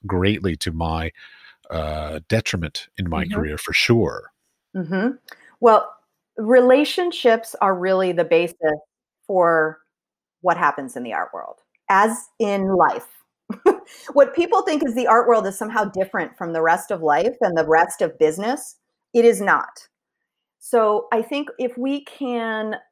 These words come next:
Speaker 2: wrap our minds around that as artists, we can be less a victim of this process because we don't understand it.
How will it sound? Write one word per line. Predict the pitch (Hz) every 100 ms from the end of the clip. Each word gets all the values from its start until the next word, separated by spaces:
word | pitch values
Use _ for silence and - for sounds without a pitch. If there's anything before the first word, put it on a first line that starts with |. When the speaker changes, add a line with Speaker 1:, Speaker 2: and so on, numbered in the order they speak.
| _ _ _ _ -
Speaker 2:
wrap | 175 185 214
our | 196 175
minds | 165 165 180
around | 185 156 151 151
that | 143 139
as | 151 -
artists, | 165 160 147 - -
we | 190 185
can | 196
be | 180 180
less | 175 170 170 170 175 - - - _ -
a | 175 156
victim | 135 190 196 214 175 165 160 -
of | 175 180 180
this | 175 165 -
process | - 160 180 240 233 -
because | 180 - 170 170
we | 175 175 170
don't | 180 180
understand | 175 165 - - 175 175
it. | -